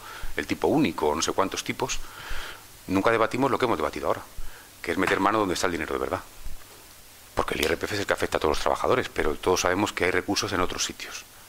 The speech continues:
Y por tanto, esta es la alternativa fiscal que está planteando el psoe. Ahora sí, entrar ahí. Claro que sí que hay que entrar ahí. Claro que no podemos consentir que este país tenga una presión fiscal o un fraude fiscal, y no me quiero referir ya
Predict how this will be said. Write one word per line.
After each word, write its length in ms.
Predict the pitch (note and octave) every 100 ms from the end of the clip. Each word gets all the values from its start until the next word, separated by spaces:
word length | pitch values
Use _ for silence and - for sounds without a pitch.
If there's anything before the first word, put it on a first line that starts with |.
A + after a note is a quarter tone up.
| -
Y 60 |
por 140 | - D2+
tanto, 180 | E2+
esta 120 | G2+ B2+
es 40 |
la 40 |
alternativa 360 | A2 F2+ E2+ F2
fiscal 300 | F2+ - F2+
que 60 | D#2+
está 120 | -
planteando 340 | D#2+ D#2 D#2
el 60 | C2+
psoe. 200 | C#3+ C#3 - - - - -
Ahora 180 | D#2 G2+
sí, 160 | A2+ C3
entrar 240 | F2+ C3+
ahí. 180 | A#2+ - - - - -
Claro 200 | B2 D#3
que 80 |
sí 140 | - C3
que 80 | A2
hay 80 |
que 60 | F#2+
entrar 220 | F#2+ E2
ahí. 180 | D#2+ C#3+ - - - - -
Claro 180 | A2 C#3+
que 80 |
no 80 | A#2
podemos 260 | A2 A2 G2
consentir 360 | G2+ F#2+ G2+
que 80 | F#2+
este 120 | -
país 240 | G2 G2 -
tenga 320 | G#2 F#2+ E2+ - - - - -
una 200 | G#2+ G2+
presión 240 | F#2+ G#2+
fiscal 440 | F#2+ F#2+ - G2 F2+ - - - - - -
o 100 | D2
un 420 | E2 E2+ E2 D#2
fraude 360 | - F2+ F#2+ E2+
fiscal, 500 | - - B2 G#2+ -
y 80 | E2+
no 100 | E2+
me 100 | E2+
quiero 160 | F2 E2+
referir 380 | E2 E2+ E2
ya 220 | D#2 F2